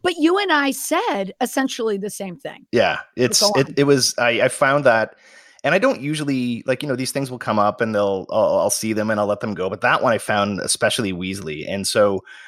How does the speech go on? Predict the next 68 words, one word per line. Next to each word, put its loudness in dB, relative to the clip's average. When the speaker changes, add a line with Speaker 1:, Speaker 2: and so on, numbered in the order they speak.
Speaker 2:
um, 4
like, 2
she 2
was 4
doing, 4
like, 0
I 4
have -2
to -2
say, 2
it -2
was -8
very 6
well, 4
it 6
was 2
very 4
well 6
done 2
for -10
what 4
it 0
was, 2
but 2
it 2
wasn't 2
a -6
real -4
apology. -4
It -2
was 0
like, -2
I 2
think -4
people 2
would 4
watch 4
it -2
and -2
go, -2
"Oh -2
my 0
God, -2
that 0
was -4
so -2
great." 0
And 0
I'm 0
like, -2
"No, 4
it 0
wasn't. 2
And -12
here 2
are 4
the -4
nine -4
reasons -12
why." -6
And, 4
and -2
you -2
kinda -2
said -6
the -6
same -6
thing. -4